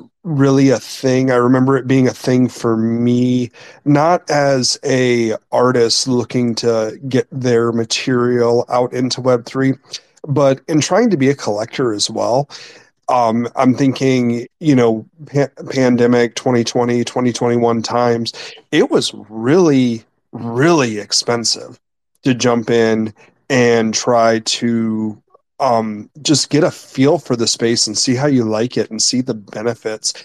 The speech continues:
And again, I, you know, I mentioned I was, I'm going back to these Web three, three games, and I was like, "Yeah, you know, I'd love to play," but, you know, maybe showing, showing my age, but,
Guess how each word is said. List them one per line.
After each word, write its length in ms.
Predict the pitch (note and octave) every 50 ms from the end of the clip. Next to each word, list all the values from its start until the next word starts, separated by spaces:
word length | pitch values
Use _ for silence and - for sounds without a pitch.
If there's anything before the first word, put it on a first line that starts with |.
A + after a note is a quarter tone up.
| _ _ _ - _ _ _ _ -
And 260 | E3 C#3 C3 B2 A#2+
again, 340 | A#2+ A#2+ B2 C#3 C#3 C3 B2+
I, 100 | A#2+ A2
you 120 | B2 C3+ C3
know, 100 | B2 A#2
I 100 | A#2 A2+
mentioned 340 | A#2 A#2+ B2 B2 - C3
I 60 | A#2 A2
was, 280 | G#2+ G#2+ G#2+ - - -
I'm 200 | C#3 B2 B2 A#2+
going 260 | A#2 B2 B2 A#2+ A#2+
back 200 | A#2+ A#2+ A#2+ A#2+
to 120 | - -
these 240 | A2 A2+ A2+ G#2 -
Web 200 | A#2 A#2 A#2 A2
three, 400 | - - - A#2+ A#2+ A#2+ A2 A2 _ _
three 240 | - - C3+ B2 A2+
games, 500 | G#2 A#2 A#2+ B2+ C3 B2 A#2 A#2 - - - - - - - _ _ _ -
and 100 | D3+ C3+
I 40 | B2
was 140 | B2+ B2 B2
like, 180 | B2 A#2 -
"Yeah, 220 | - C3+ E3 G#3 G3
you 140 | D3 B2
know, 140 | C3 D3+ E3
I'd 160 | C#3+ C3 A#2
love 180 | A2+ C3 D3+ D3
to 60 | B2+ A#2
play," 480 | - - - D3 D#3+ E3+ D3+ C3 B2
but, 340 | A#2+ A#2 B2+ B2 B2 A#2 _ - - - _ _ _ -
you 180 | G3+ D#3+ D3
know, 340 | C3+ B2+ A#2+ A#2+ A#2+ A2+ A#2 - - - - - - C3 -
maybe 400 | - F#3+ D#3+ C#3+ C3+ C3+ B2+ A#2+ A2+
showing, 340 | - - C3+ B2 A#2+ A#2+ -
showing 400 | - C3 - C3+ B2+ A#2+ A#2+ A#2
my 120 | A#2 A2+ A2+
age, 520 | A2 A2+ B2+ C3+ B2+ A#2 A2+ A2+ - -
but, 220 | - A#2 A2+ -